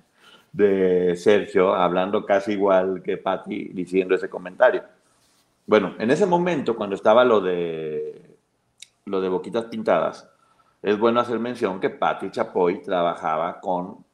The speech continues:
Raúl Velasco, al igual que Sergio Andrade. Eran parte de un equipo de trabajo. Y como equipo de trabajo, a mí me gustaría saber quién fue quien le pidió a Sergio que hiciera este grupo, o si fue idea de él, o,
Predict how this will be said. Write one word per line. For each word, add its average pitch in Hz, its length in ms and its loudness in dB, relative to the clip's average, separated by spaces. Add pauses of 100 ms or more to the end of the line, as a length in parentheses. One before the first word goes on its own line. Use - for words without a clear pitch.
(140)
Raúl 82 280 -2
Velasco, 95 560 -2
al 87 160 -4
igual 90 380 -2
que 98 80 -10
Sergio 90 240 -10
Andrade. 110 460 2
Eran 104 320 -2
parte 101 360 4
de 98 80 -4
un 92 120 -12
equipo 95 320 -12
de 92 80 -8
trabajo. 98 460 -4 (1600)
Y 104 120 -4
como 110 220 -2
equipo 117 240 -2
de 156 60 4
trabajo, 127 580 2
a 98 60 -8
mí 101 80 -12
me 113 60 -10
gustaría 107 320 -4
saber 104 300 -6
quién 110 180 -10
fue 107 200 -10
quien 110 180 -14
le 95 80 -20
pidió 95 420 -4
a 95 100 -6
Sergio 95 360 -14
que 92 80 -20
hiciera 90 260 -6
este 95 160 -8
grupo, 151 380 -2
o 110 180 -2
si 92 80 -18
fue 104 420 0 (300)
idea 104 280 2
de 131 280 2
él, 359 280 0
o, 87 680 0